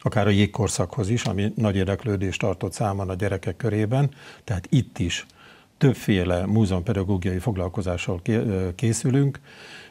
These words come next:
és hát szeretnénk őket egy kicsit, ugye, hogyha eljönnek a múzeumba, akkor egy kis szabad foglalkozással megörvendeztetni. Ezek a foglalkozások teljesen mások, mint hogyha az iskolában történnének,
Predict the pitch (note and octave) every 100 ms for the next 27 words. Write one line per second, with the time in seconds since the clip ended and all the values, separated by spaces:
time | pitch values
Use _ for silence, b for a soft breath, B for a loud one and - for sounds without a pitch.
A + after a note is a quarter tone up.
0 | B A#2 C3 G#2 B2 G2+ - G2 F2 A2+
1 | G2+ G2 G2+ - A2+ - G2 - F#3 A2
2 | F#2+ F#2 F2 B B B B B B -
3 | - G#2 G2 F#2+ F2 G2+ F2 G2+ G2 G2
4 | F#2 F2+ F2 - G2+ F2 - G#2 - F2+
5 | - - G#2+ F#2+ - G2+ F#2 F#2 A2 F#2+
6 | F2+ - A#2 F#2+ G2 - B B - G#2
7 | G#2 G2+ G#2 G#2 G#2 - A#2+ C#3+ D3 -
8 | B B B B B B2 B2+ C3+ E3+ C3+
9 | A#2 A#2 A#2 A#2+ G#2+ A#2 F#2 - F#2 F2+
10 | F2 A2 - F#2 - G2+ - F#2 G2+ C#3+
11 | G2 - G2 F#2 F2+ F2+ F#2 F2+ - F#2+
12 | G2+ G#2+ C#3+